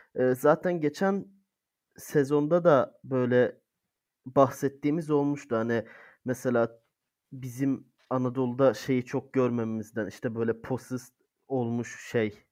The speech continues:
ev mesela, eve direkt olarak musallat olmuş varlıkların falan görülmemesi. Bence işte bu noktalar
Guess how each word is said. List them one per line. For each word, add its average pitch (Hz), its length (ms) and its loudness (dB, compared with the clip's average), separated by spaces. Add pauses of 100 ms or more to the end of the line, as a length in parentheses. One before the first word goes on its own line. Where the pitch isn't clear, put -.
(140)
ev 117 220 2 (120)
mesela, 110 560 -2
eve 117 320 0
direkt 110 260 -4
olarak 110 460 -2 (260)
musallat 117 520 -2
olmuş 113 300 -6
varlıkların 110 580 -2
falan 107 360 -2 (420)
görülmemesi. 120 800 0 (380)
Bence 214 320 2
işte 254 400 2
bu 185 140 -2
noktalar 214 540 4